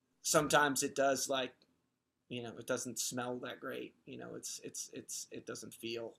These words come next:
um, as truthful. And, um,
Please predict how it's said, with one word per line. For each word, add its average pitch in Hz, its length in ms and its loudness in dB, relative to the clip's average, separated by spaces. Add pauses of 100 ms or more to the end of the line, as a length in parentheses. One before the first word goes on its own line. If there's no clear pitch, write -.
(200)
um, 78 300 -10 (2000)
as 123 160 4
truthful. 131 580 2 (240)
And, 120 480 0
um, 131 460 0